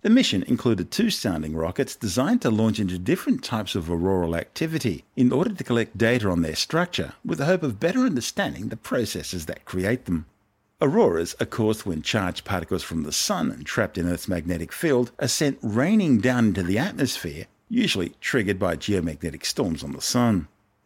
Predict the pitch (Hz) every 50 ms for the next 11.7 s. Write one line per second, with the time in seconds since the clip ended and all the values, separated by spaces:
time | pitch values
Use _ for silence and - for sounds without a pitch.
0 | _ _ - 127 95 87 101 87 76 87 82 87 90 90 92 92 85 - - 82
1 | 87 156 196 - - 104 101 92 90 - - - - - - 98 90 98 127 165
2 | 151 131 101 95 92 87 87 82 82 82 78 76 - - - 101 87 104 98 113
3 | 113 117 117 - 117 107 - 113 - - - 131 160 208 196 175 151 131 - -
4 | - 143 117 110 - 104 95 95 90 - - - 117 117 107 95 87 - - -
5 | 127 135 151 139 - - 107 85 80 - 98 95 - - - - 151 156 170 175
6 | 175 - 95 92 90 85 - - - 110 95 90 85 82 82 82 90 85 80 -
7 | 85 85 80 82 - - - 147 123 113 110 110 - 127 131 143 127 131 101 80
8 | 67 67 - - - 98 110 - - 123 - - - - 95 85 80 76 - -
9 | _ _ _ _ _ _ _ _ _ - - - 165 202 240 185 104 87 82 -
10 | - 101 92 85 107 120 160 202 - 101 87 78 - - 85 80 78 78 - -
11 | 82 82 80 76 80 95 95 98 - - 117 113 117